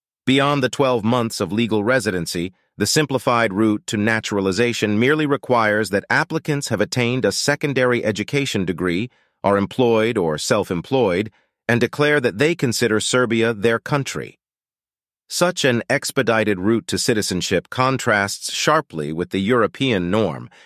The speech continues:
which typically requires at least five years of continuous residency for naturalization.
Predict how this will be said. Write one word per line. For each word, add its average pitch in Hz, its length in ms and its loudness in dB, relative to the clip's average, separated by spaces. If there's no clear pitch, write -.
which - 240 -2
typically 175 380 0
requires 117 580 2
at 117 80 2
least 120 260 0
five 135 400 0
years 117 360 2
of 85 120 -4
continuous 104 720 0
residency 87 580 -2
for 87 160 -2
naturalization. 82 920 -4